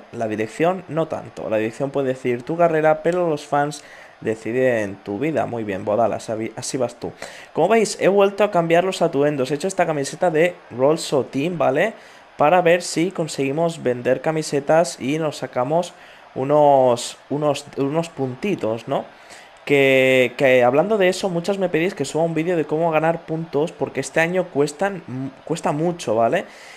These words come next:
Y estoy investigando maneras, pero es que cuesta, cuesta igual, así que cu-, cuando tenga la más idónea, la subiré al canal, ¿vale? He hecho dos camisetas, he hecho esta, ¿vale? Con Rolso Team y otra con Rolso Silla, ¿vale? En vez de un puño sale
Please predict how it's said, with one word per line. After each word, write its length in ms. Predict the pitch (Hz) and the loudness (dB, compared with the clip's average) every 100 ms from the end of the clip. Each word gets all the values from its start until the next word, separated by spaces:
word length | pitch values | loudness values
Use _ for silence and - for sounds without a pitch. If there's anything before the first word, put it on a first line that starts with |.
| - | -12
Y 100 | 117 | -8
estoy 200 | 123 - | -6 -4
investigando 500 | 160 208 214 208 190 | -4 -4 -6 -4 0
maneras, 460 | 170 160 165 190 - | 0 2 2 2 0
pero 240 | - 139 | -2 0
es 120 | 139 | -2
que 340 | - - 160 151 | -4 -2 0 0
cuesta, 440 | - 156 185 156 | 0 -2 0 -4
cuesta 320 | 143 156 - | -4 -6 -2
igual, 340 | 156 135 160 185 | -2 2 2 2
así 240 | 147 139 | -2 -4
que 80 | 131 | -6
cu-, 220 | 127 123 123 | -2 -2 -2
cuando 240 | 127 123 | -6 -6
tenga 240 | 123 151 170 | -4 0 2
la 120 | 165 | 2
más 280 | 151 143 - | 0 -2 -4
idónea, 480 | 131 135 160 208 226 - - - - | 0 0 0 -4 -8 -18 -20 -16 -2
la 160 | 127 | 0
subiré 360 | 123 139 123 127 | 0 0 0 2
al 100 | 127 | 0
canal, 300 | 107 95 87 | -2 -2 0
¿vale? 280 | 113 180 226 - - - | 2 2 -2 -14 -20 -4
He 100 | 160 | -2
hecho 200 | 170 220 | 0 0
dos 180 | 180 - | 0 -2
camisetas, 640 | 151 139 170 170 202 - | -2 -2 -2 2 2 0
he 60 | - | -4
hecho 280 | 170 - 135 | -4 2 2
esta, 400 | 147 175 - 214 | 2 0 -4 -2
¿vale? 320 | 143 160 185 | 2 2 2
Con 220 | 190 120 | -2 -4
Rolso 340 | 139 160 160 131 | -2 -2 -2 -6
Team 260 | 139 175 | -4 -4
y 100 | 165 | -2
otra 260 | 147 156 175 | -2 -2 -2
con 240 | 160 180 | -2 -2
Rolso 320 | 165 143 - 156 | 0 -4 -4 -6
Silla, 380 | - 139 117 | -4 -2 2
¿vale? 180 | 110 120 | 2 2
En 80 | 151 | 2
vez 140 | 135 | 0
de 60 | 139 | -2
un 120 | 135 | -4
puño 320 | 131 143 151 | -4 -4 -4
sale 360 | 156 143 151 180 | -2 0 2 0